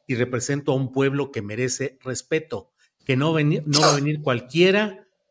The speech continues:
no va a venir cualquier gente que porque es del New York Times y nos va a poner a sentar en el banquillo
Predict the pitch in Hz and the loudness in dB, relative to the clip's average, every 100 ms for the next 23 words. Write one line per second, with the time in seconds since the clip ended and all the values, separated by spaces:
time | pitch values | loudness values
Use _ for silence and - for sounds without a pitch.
0 | _ 147 160 151 151 160 156 139 117 156 | _ 2 4 4 4 2 -2 -4 -2 -2
1 | 151 156 180 180 196 190 - - _ 127 | -2 0 -2 0 0 0 -6 -20 _ -4
2 | 127 117 - 143 139 131 139 135 - 147 | -2 -2 0 0 0 0 0 -2 -2 -2
3 | 165 165 - 131 110 131 131 123 131 135 | 0 -4 -4 -4 -2 -4 -2 -2 -2 -2
4 | - - - 107 101 143 147 - _ _ | -6 -10 -8 -10 -6 -4 -4 -6 _ _
5 | - 117 110 110 104 - 127 120 131 | -4 -2 -2 -6 -8 -10 -8 -6 -6